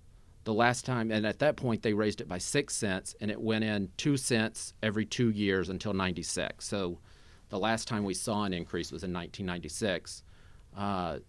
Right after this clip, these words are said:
which brought us to seventeen cents, which is where we're at now,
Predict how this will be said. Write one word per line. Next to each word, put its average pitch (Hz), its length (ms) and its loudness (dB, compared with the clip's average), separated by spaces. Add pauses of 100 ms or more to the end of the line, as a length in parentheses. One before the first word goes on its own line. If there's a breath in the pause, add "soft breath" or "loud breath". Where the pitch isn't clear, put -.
(120)
which 110 240 -2
brought 110 180 4
us 104 140 0
to 104 160 -6
seventeen 107 500 0
cents, - 360 -4
which 95 160 -6
is 92 120 -10
where 107 160 2
we're 101 160 0
at 85 160 -2
now, 117 420 2